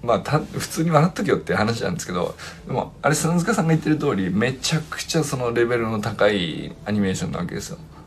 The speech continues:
まあ、わずか数十秒の動画で何百万回も再生されるというのは、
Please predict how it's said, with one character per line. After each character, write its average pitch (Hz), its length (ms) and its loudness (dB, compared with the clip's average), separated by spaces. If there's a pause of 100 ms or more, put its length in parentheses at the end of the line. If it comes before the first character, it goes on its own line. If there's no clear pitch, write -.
(140)
ま 98 80 -2
あ、 - 20 2
わ 104 140 2
ず - 100 -6
か 92 80 -4
数 98 180 -4
十 95 220 -4
秒 80 220 -4
の - 240 -8 (960)
動 95 160 0
画 87 120 -2
で 98 280 2 (320)
何 98 180 0
百 95 180 -2
万 101 200 2
回 82 160 -2
も 78 100 -6
再 - 220 -8
生 - 120 -6
さ 87 140 -2
れ 78 80 -2
る 73 120 -8
と - 180 -6 (880)
い 92 100 0
う 78 280 -2 (1400)
の 82 140 -2
は、 87 300 0